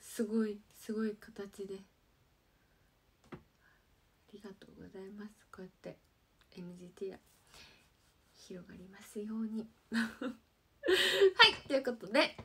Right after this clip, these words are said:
今日のショールームは終えたいと思います。なんかもうみんなあれですね。もうきっと、もうみんな、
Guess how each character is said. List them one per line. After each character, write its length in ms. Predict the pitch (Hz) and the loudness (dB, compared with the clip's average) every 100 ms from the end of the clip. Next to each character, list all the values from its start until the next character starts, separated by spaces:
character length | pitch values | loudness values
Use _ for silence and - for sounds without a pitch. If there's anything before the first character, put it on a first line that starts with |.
| - | -8
今 100 | 226 | -6
日 60 | 196 | -6
の 60 | |
シ 140 | 202 190 | -8 -10
ョ 40 | |
ー 40 | |
ル 140 | 190 196 | -10 -10
ー 20 | |
ム 80 | 180 | -10
は 80 | 180 | -6
終 100 | 214 | -4
え 40 | |
た 120 | 240 | 0
い 100 | 240 | 0
と 100 | 220 | 0
思 120 | 214 | 0
い 60 | 214 | 0
ま 140 | 233 | 0
す。 80 | 269 - - - | -2 -8 -16 6
な 160 | 320 392 | 12 12
ん 60 | 381 | 12
か 140 | 277 | 8
も 160 | 269 269 | 6 6
う 20 | |
み 160 | 302 370 | 8 8
ん 40 | |
な 240 | 381 349 | 8 6
あ 60 | 269 | 2
れ 120 | 302 | 2
で 140 | 359 403 | 4 4
す 140 | 233 | 4
ね。 320 | 226 240 - _ | 2 2 -2 _
も 120 | 220 220 | -6 -6
う 60 | |
き 140 | 226 - | -8 -12
っ 20 | - | -2
と、 320 | 254 247 - _ _ | 0 0 -2 _ _
も 180 | 226 220 | -10 -8
う 40 | 214 | -2
み 140 | 233 | -2
ん 40 | |
な、 240 | 254 254 | -2 -4